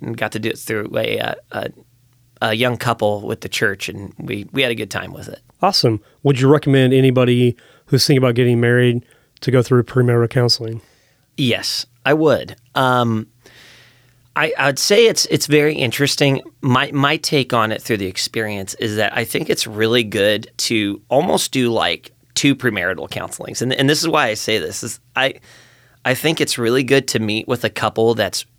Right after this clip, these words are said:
Speaker 1: fresh in marriage.
Speaker 2: Mm-hmm.
Speaker 1: And I think it's really great to meet with a couple that's been in marriage for forty years.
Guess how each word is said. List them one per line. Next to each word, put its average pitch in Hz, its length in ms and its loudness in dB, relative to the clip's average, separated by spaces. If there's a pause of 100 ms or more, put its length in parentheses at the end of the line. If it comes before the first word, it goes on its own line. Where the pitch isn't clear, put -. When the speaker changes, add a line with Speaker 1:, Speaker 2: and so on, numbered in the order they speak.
Speaker 1:
fresh - 540 -2
in 139 100 2
marriage. 151 460 -2
Speaker 2:
Mm-hmm. 123 220 -2 (200)
Speaker 1:
And 131 100 0
I 127 60 2
think 139 160 0
it's 123 180 0
really 127 280 2
great 123 240 0
to 117 80 -4
meet 117 160 -2
with 110 120 -6
a 110 60 -6
couple 104 300 -2
that's 101 180 -4
been 110 140 -4
in 104 120 -6
marriage 95 260 -6
for - 100 -14
forty 92 300 -10
years. - 300 -16